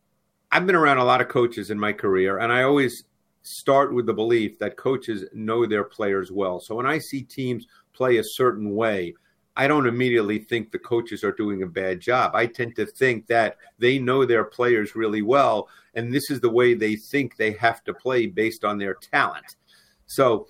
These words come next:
you know, I think offensively, I think they've tried to play to what they believe is the comfort level and strength of Jalen Hurts.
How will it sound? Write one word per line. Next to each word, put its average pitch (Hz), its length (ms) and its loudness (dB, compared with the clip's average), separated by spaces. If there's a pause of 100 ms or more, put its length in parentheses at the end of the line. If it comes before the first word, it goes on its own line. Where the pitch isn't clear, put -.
(640)
you 139 100 0
know, 123 140 2
I 127 80 4
think 156 240 0
offensively, 160 840 2 (520)
I 127 140 0
think 156 260 -2
they've 117 240 2
tried 143 440 2
to 131 60 -2
play 139 380 0
to 127 180 -2
what 113 220 2
they 123 300 4
believe 127 640 0
is 110 180 -8
the 107 100 -12
comfort 139 560 -4
level 135 360 2
and 107 180 -10
strength 117 480 -4
of 98 80 -8
Jalen 107 400 -4
Hurts. 92 360 -4